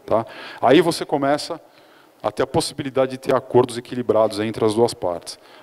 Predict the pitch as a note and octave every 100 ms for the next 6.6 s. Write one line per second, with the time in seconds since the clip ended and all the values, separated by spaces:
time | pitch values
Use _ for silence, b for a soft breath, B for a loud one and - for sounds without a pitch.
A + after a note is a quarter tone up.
0 | - G#2 G#2+ B - C3 - D#3 B2 C3
1 | B2 - A#2+ - D3 D#3+ A2 - - F2
2 | b b b b - B2+ B2+ C3+ C3 D3
3 | F3 E3+ A2 F2+ - - - _ _ _
4 | _ _ - _ _ _ _ - C3 A#2+
5 | B2+ B2+ C3 C3+ C3+ C#3 C#3 D3+ C3+ G#2+
6 | C3+ C3 E3+ - F#2